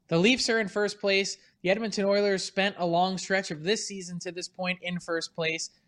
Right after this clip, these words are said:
I don't necessarily under, understand the reaction in either market. And I get both sides saying, you know, "Look, nothing, you know, regular season success doesn't matter until you prove it in the playoffs." But I feel like the jersey throw is the,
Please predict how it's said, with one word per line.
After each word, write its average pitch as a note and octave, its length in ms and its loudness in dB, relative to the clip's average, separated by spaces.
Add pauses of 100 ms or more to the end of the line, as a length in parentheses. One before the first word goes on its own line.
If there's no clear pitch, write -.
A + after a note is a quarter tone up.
(600)
I F3+ 80 4
don't A#3 140 6
necessarily A3+ 580 2
under, G#3 300 -2 (120)
understand G3 540 -2
the E3+ 80 -2
reaction E3 580 0
in D3+ 120 -8
either F3 280 -2
market. D#3+ 360 -2
And D3 100 -6
I G3+ 80 2
get G3+ 320 -2
both F3 300 -2
sides E3+ 480 -2
saying, D3+ 320 -4
you D3+ 80 -6
know, D3 100 -4
"Look, F3 280 2 (420)
nothing, F#3 520 0
you E3+ 120 -8
know, D3 240 -4 (140)
regular G3+ 340 4
season F#3+ 340 -4
success F#3+ 420 -2
doesn't D#3+ 240 -2
matter F3+ 280 2
until E3+ 220 -4
you D3+ 80 -8
prove F#3+ 240 -4
it F#3+ 60 2
in F3+ 100 -2
the D3+ 60 -4
playoffs." A#3 540 4
But F3+ 180 4 (280)
I E3+ 100 -2
feel B3+ 240 -2
like C#4+ 200 4 (220)
the F3 120 2
jersey G3 520 0
throw F#3 500 4
is E3 340 -4
the, D#3 420 -2